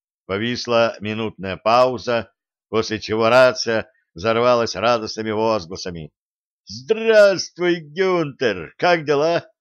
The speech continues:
Как твоя Марта? Моя Ирма передаёт ей привет». «Спасибо, хорошо. Марта в порядке.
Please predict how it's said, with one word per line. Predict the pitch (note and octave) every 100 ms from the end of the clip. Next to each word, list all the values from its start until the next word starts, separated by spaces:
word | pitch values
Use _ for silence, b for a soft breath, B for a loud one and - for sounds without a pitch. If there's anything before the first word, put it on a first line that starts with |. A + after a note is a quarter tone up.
| _ -
Как | D#3 D3
твоя | A#2+ A#2
Марта? | A#2 D#3 D#3 D#3+ D3 - _ _ _ _ _
Моя | F2 G#2+ D#3 E3
Ирма | C#3 F3 F3 E3+ E3
передаёт | C#3 C3 C3 E3 D3+
ей | D#3+
привет». | B2+ C3+ F3 E3+ _ _ _ _ _ _ _ _ _ _ _
«Спасибо, | _ - _ D#2+ D#2+ A2+ D3+ F3+ E3+ D3
хорошо. | F#2+ E2 B2 D3+ - _ _ -
Марта | A#2 C3+ D#3 A#2+
в | -
порядке. | G2 C3+ C#3+ D3+ B2